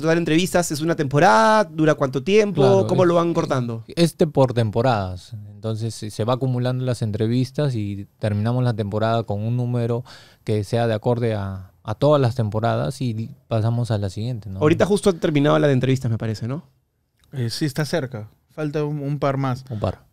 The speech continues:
Speaker 3: Sí. Lo que pasa es que, este, claro, ca-, cada producto tiene su propia periodicidad, pues, ¿no? El, el podcast en sí fue como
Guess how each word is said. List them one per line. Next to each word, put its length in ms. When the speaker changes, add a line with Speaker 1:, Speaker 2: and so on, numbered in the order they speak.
Speaker 3:
Sí. 280
Lo 140
que 100
pasa 180
es 60
que, 520
este, 800
claro, 280
ca-, 140
cada 260
producto 340
tiene 200
su 120
propia 280
periodicidad, 640
pues, 140
¿no? 140
El, 280
el 160
podcast 380
en 120
sí 160
fue 220
como 360